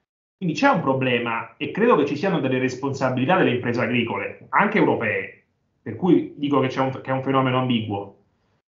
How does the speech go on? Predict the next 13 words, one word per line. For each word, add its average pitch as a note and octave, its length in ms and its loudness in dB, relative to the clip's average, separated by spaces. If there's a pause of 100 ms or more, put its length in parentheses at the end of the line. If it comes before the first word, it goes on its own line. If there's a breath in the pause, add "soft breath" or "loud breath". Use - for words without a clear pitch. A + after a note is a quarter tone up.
Per C3 140 -2
cui G3 580 6 (460)
io, F3 480 6
mh, A#2 840 -2
cosa F3 260 2
penso? G#2+ 760 0 (300)
Io F#3+ 180 0
penso B2 460 0
che A2+ 520 -4 (880)
l'Europa F3 960 6
è, C#3+ 500 -4 (240)
l'agricoltura E3+ 640 0
europea D#3+ 920 4